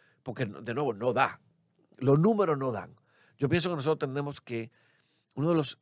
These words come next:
de los retos que tenemos a nivel de legislación electoral es adecentar la política a través de mucho mayores controles y límites. No puede ser que una persona sea candidata presidencial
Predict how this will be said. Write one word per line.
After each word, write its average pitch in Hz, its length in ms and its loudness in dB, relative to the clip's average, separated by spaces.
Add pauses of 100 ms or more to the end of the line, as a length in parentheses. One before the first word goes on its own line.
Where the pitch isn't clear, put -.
de 120 140 -8
los 113 160 -6
retos 160 300 0
que 165 80 0
tenemos 117 520 -6 (240)
a 107 80 -14
nivel 104 280 -4
de 127 100 0
legislación 110 460 -4
electoral 101 460 -4 (300)
es 113 200 -6
adecentar 113 560 -2
la 139 120 -2
política 117 500 -6 (220)
a 110 140 -12
través 113 280 -4
de 131 60 -4
mucho 123 240 -4
mayores 110 400 -6
controles 110 840 -8
y 117 140 -10
límites. 110 680 -8 (300)
No 147 220 -2
puede 135 360 -2
ser 107 340 -4
que 101 80 -12
una 98 120 -8
persona 92 420 -8
sea 101 160 -4
candidata 98 400 -6
presidencial 90 600 -8